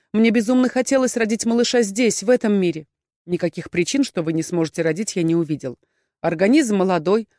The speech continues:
а срок был маленький, так что ребенок у вас будет. Единственное, нежелательно беременеть в ближайшие полгода, а лучше год. Вы слишком многое перенесли.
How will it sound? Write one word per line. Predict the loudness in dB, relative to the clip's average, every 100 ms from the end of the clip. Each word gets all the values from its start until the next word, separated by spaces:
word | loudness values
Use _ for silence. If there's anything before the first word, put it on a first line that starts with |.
| _
а | -4
срок | -2 0 2
был | 2 4
маленький, | 4 2 0 -4 -6
так | -4 -2
что | -2
ребенок | 0 2 0 0
у |
вас | -2 -2
будет. | -4 -6 -6 -14 _ _
Единственное, | -6 0 0 0 0 0 2
нежелательно | 0 0 0 0 -2
беременеть | -2 0 0 -2 -4 -4
в |
ближайшие | -4 0 -2 -2 -4
полгода, | -2 -2 0 -2 -2 -10 _
а | 0
лучше | 2 0 -2 -2
год. | -2 -4 _ _ _ _ _ _
Вы | -8
слишком | -6 -6 -4 -4
многое | -2 0 0 -2 -4
перенесли. | -6 -6 -6 -6 -8 -14